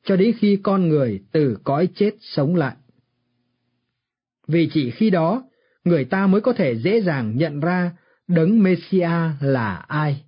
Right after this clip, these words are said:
Quả thật, trong ánh sáng của cuộc khổ nạn và phục sinh, danh xưng Mêsia mới tìm thấy ý nghĩa đích thực. Khi đó mọi người sẽ công khai loan báo về Đấng Mêsia, Đấng giải phóng đích thật.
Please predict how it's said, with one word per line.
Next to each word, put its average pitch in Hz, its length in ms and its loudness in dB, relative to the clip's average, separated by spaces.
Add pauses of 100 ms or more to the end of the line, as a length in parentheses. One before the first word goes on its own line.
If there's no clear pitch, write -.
(1900)
Quả 135 280 -2
thật, 143 200 -4 (540)
trong 175 260 0
ánh 170 280 0
sáng 196 180 0
của 175 180 -2
cuộc 170 220 0
khổ 165 200 0
nạn 147 300 -2
và 151 100 0
phục 147 260 -4
sinh, 226 320 2 (380)
danh 202 260 2
xưng 196 320 2
Mêsia 208 400 2 (120)
mới 196 140 4
tìm 165 280 0
thấy 147 140 0
ý 208 220 2
nghĩa 226 200 4
đích 277 220 2
thực. 175 200 -2 (1000)
Khi 226 200 0
đó 214 200 0
mọi 190 240 0
người 156 200 0
sẽ - 160 -2
công 233 300 2
khai 220 260 0
loan 220 240 2
báo 196 340 0
về 131 100 0
Đấng 147 240 0
Mêsia, 190 420 2 (580)
Đấng 175 280 2
giải 127 220 -2
phóng 170 360 -2
đích 220 180 0
thật. 131 200 -4